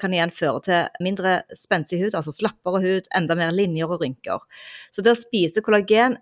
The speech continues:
vil stimulere kroppens evne til å lage eget kollagen. Eh, og det er masse forskning på det, men, eh, vi vil jo helst ha dette via maten, for det, nå har det blitt så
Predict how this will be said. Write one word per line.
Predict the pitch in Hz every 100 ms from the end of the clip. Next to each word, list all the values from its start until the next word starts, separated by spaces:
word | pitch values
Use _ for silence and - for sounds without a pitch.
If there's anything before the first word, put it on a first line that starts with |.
| 180
vil | 165 185 196
stimulere | - 180 165 175
kroppens | - 156 170 165
evne | 143 156
til | 180 165
å | 135
lage | 135 170 165 170 _ _ _
eget | 160 160 160
kollagen. | - 156 151 147 147 156 - - - - -
Eh, | 190
og | 160 196
det | 208
er | 214
masse | 220 214 233
forskning | 190 - 214 214
på | 220
det, | 233 302 -
men, | 202 202 208 196
eh, | 135 - 175
vi | 202 233
vil | 202 214
jo | 190
helst | 196 208 -
ha | 180
dette | 175 147 175
via | 180
maten, | 175 190 - 160
for | 151
det, | 180 185
nå | 180
har | 208 190
det | 208
blitt |
så | -